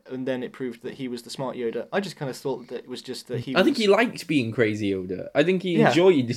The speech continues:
Speaker 2: <laughs> being
Speaker 1: Yeah, and I
Speaker 2: Crazy
Speaker 1: think it was
Speaker 2: Yoda.
Speaker 1: just,
Speaker 2: And
Speaker 1: yeah.
Speaker 2: it's not like, it's not like an act, it's just that he's hiding the other half
Speaker 1: Exactly.
Speaker 2: of himself.
Speaker 1: Yeah, that's what I took
Speaker 2: I think
Speaker 1: it as.
Speaker 2: the
Speaker 1: Yeah.
Speaker 2: crazy,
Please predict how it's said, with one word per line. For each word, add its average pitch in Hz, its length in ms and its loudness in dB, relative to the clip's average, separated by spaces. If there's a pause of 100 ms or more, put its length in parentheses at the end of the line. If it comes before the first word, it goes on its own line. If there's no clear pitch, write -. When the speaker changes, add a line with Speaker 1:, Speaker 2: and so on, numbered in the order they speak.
Speaker 2:
<laughs> 139 80 -2
being 131 260 2
Speaker 1:
Yeah, 180 180 2
and 104 100 0
I 104 40 0
Speaker 2:
Crazy 104 80 -4
Speaker 1:
think 98 120 -2
it 98 140 -2
was 98 100 -4
Speaker 2:
Yoda. 101 80 -6
Speaker 1:
just, 147 140 -14 (260)
Speaker 2:
And 143 140 2
Speaker 1:
yeah. 151 60 4
Speaker 2:
it's 170 180 6
not 202 180 6
like, 170 300 6
it's 165 160 4
not 214 120 4
like 165 240 2
an 139 240 4
act, - 600 -4
it's 127 240 0
just 131 280 0
that 143 140 2
he's 131 220 0
hiding 123 720 2
the 120 200 4
other 135 220 4
half 95 320 -2
Speaker 1:
Exactly. 190 440 -2
Speaker 2:
of 117 80 -6
himself. - 100 -8
Speaker 1:
Yeah, 180 80 4
that's 185 260 0
what 185 140 0
I 170 40 -2
took - 180 0
Speaker 2:
I 233 40 4
think 233 160 2
Speaker 1:
it 107 80 -6
as. - 280 -10
Speaker 2:
the 170 100 4
Speaker 1:
Yeah. 117 60 -4
Speaker 2:
crazy, 156 640 6